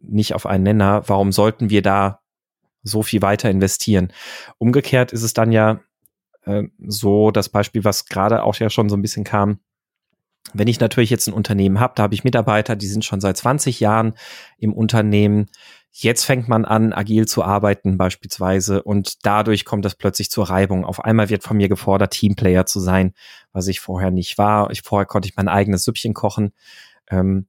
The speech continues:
da ist es natürlich ja sehr viel schwieriger. Da möchte ich, ähm, nicht einfach sagen, „Ja, nee, du,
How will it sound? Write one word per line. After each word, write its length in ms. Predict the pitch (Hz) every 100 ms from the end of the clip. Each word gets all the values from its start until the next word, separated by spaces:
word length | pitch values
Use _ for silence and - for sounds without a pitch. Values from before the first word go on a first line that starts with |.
| _
da 100 | 98
ist 80 | 123
es 120 | -
natürlich 300 | 113 117 107
ja 80 | 101
sehr 160 | 104
viel 160 | - 107
schwieriger. 640 | - 104 104 95 73 92 - _
Da 80 | 95
möchte 280 | 98 - 92
ich, 320 | - - - _ _ - _ _ -
ähm, 360 | 92 95 92 -
nicht 260 | 104 -
einfach 260 | 110 - 95
sagen, 520 | 104 98 98 95 92 _ _ _ _
„Ja, 160 | 101 101
nee, 160 | 101
du, 240 | 98 92